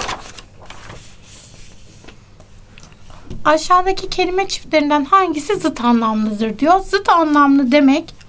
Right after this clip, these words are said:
okunuş yazılışları farklı ve birbirinin karşıt durumlarını ifade eden sözcükler demektir. Hemen bakalım. Ak beyaz eş anlamlı. Sulh barış eş anlamlı. İyi kötü birbirinin zıttı durumları bildiriyor. Rüzgar yer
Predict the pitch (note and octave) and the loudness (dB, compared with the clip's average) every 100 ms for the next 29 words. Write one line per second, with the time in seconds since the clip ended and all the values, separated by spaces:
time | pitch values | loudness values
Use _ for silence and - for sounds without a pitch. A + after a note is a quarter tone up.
0 | - D#4 - G#4 A4+ - E4+ C#4+ C#4+ C#4 | 0 0 2 2 2 2 0 2 -2 -2
1 | - B3+ B3 D#4+ E4+ F4+ - D4 F4 - | 2 2 4 4 4 2 -2 0 0 -4
2 | - E4 D#4 F#4 F#4 E4 D#4+ F#4 D4+ D4 | -4 -2 2 2 2 0 2 0 4 2
3 | C#4+ G#4 - D4 C4+ B3 A#3+ C#4+ C4 E4 | 2 -4 -2 2 4 4 2 0 2 4
4 | D#4+ D4+ D#4 G#4 G#4+ D4+ C4 A#3+ A#3+ A#3 | 4 4 4 2 2 2 2 0 0 0
5 | G#3 G#3 F#3 D4 D4+ F#4+ F4 E4 C4 - | 0 -4 -6 0 2 4 4 4 2 0
6 | A3 D#4+ - - - - F#4 A4 - F4 | 0 0 -4 -18 -20 0 0 0 2 4
7 | E4 F#4+ G#4 - - - - A4 - C4+ | 6 4 0 -16 -20 -8 -2 0 2 2
8 | A3 G#3 G#3 - - - - - F#4 G#4 | 2 0 -4 -8 -16 -20 -18 -6 0 0
9 | - D#4 D4 D#4+ G4 - - - - C4+ | 0 0 2 2 -2 -8 -16 -20 -4 0
10 | C4 F4 F4 F4 F4 E4+ F4+ F#4+ - - | 2 4 4 6 4 4 0 -2 -4 -20
11 | - - C#4 G4 G4+ D#4 A#3+ B3 G#3+ - | -8 2 4 4 2 -2 0 0 0 -4
12 | - C4 C4 C4+ A3+ G#3 A#3+ - D#4+ D#4+ | 0 2 4 4 2 0 -6 -6 -2 0
13 | D#4+ E4 E4 E4 E4 D4 D#4+ E4 D#4+ D#4+ | 2 2 2 2 0 0 2 0 0 2
14 | D#4+ C#4+ C#4 A#3+ C4 D#4 | 0 2 2 4 4 4